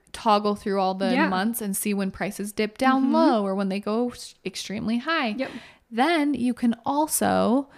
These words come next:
Speaker 1: set a reminder.
Speaker 2: Mm-hmm.
Speaker 1: If you, like, link your,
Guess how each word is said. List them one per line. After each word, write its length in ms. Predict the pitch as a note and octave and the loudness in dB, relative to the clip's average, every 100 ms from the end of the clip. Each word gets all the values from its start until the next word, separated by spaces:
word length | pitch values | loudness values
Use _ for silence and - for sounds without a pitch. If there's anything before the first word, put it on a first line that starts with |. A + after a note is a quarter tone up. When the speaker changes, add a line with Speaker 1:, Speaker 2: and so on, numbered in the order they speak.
| - _ | -20 _
Speaker 1:
set 460 | - - G#3+ G#3 - | -4 0 0 0 -4
a 80 | G#3 | -2
reminder. 840 | G3+ F#3+ G3 F#3+ G#3+ B3+ E4 G4 - _ - | 2 2 2 2 2 4 4 2 -4 _ -8
Speaker 2:
Mm-hmm. 380 | A#3+ A#3 A3 | -6 -6 -4
Speaker 1:
If 60 | A3+ | -2
you, 160 | A#3+ A3+ | 0 0
like, 240 | G#3 G#3 | 0 -2
link 440 | F#3+ G3+ G#3+ A3+ | -4 0 0 0
your, 240 | A#3 A3+ | -2 -4